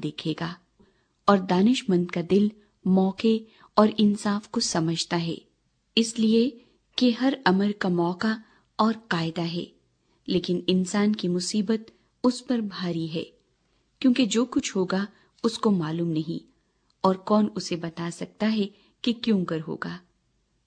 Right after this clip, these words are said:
کسی آدمی کو روح پر اختیار نہیں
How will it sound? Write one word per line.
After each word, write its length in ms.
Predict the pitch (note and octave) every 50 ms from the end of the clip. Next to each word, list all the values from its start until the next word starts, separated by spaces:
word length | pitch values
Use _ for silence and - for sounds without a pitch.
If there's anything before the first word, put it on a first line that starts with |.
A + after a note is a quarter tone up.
| -
کسی 240 | - F#3 F3+ - F3 - -
آدمی 380 | E3 E3 E3+ F3 - G#3 G#3+
کو 260 | G#3+ - - F#3+ F#3 F#3 - _ _ _ _ _ -
روح 240 | G3+ G3+ G#3+ G3+ G#3 - -
پر 100 | F3 D#3+ - -
اختیار 440 | F3 - - - E3+ D#3+ D#3+ E3 D#3+ -
نہیں 360 | E3+ F3 F#3+ G#3+ G3 E3